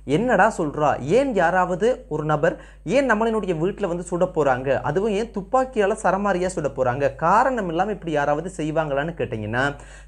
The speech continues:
தாய்லாந்து நாட்டுல இன்றைய தினம் இது போல ஒரு மோசமான சம்பவம் நடந்திருக்கு. என்னன்னு பாத்தீங்கன்னா, தாய்லாந்துல பெட்சபுரி அப்படின்னு சொல்லப்படக்கூடிய ஒரு இடத்துல ஒரு வீட்டுல குடும்பமாக பார்த்தீங்கன்னா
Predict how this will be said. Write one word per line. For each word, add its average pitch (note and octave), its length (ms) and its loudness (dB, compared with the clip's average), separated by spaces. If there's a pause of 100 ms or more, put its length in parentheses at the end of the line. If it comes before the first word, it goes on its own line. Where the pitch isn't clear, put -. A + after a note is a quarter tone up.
தாய்லாந்து B3+ 600 4
நாட்டுல B2+ 540 0 (240)
இன்றைய A3+ 540 0
தினம் C#3 400 -2
இது E3+ 240 -2
போல G3+ 220 4
ஒரு A3 120 4
மோசமான E3 680 0
சம்பவம் D#3 480 2
நடந்திருக்கு. A2+ 640 -2 (280)
என்னன்னு A#3 400 2
பாத்தீங்கன்னா, C3 580 0 (100)
தாய்லாந்துல C#3+ 800 2 (200)
பெட்சபுரி A3+ 600 0
அப்படின்னு F#3+ 380 -2
சொல்லப்படக்கூடிய D#3 640 -2
ஒரு D#3 220 0
இடத்துல C#3+ 680 4 (240)
ஒரு F#3 180 0
வீட்டுல C#3+ 720 0
குடும்பமாக A3+ 600 0
பார்த்தீங்கன்னா D3 720 0